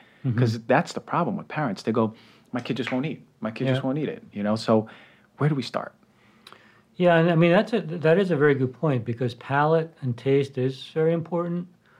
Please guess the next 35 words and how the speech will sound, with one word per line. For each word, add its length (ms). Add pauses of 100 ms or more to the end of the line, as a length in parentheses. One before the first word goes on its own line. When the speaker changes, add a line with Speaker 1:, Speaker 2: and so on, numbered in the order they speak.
(220)
Speaker 1:
um, 380
in 140
all 160
this. 240
And 140
I 40
know 160
many 220
parents 400
are 200
struggling 680
with, 300 (140)
with, 260 (200)
with 100
this 180
issue. 380 (540)
Um, 600 (1300)
and 100
in 120
the 60
book, 220
in 80
Sugar 280
Proof, 320
we 100
have 160
a 40
lot 440
of 80
simple 420
hacks, 460
a 60
lot 260
of 100
strategies. 800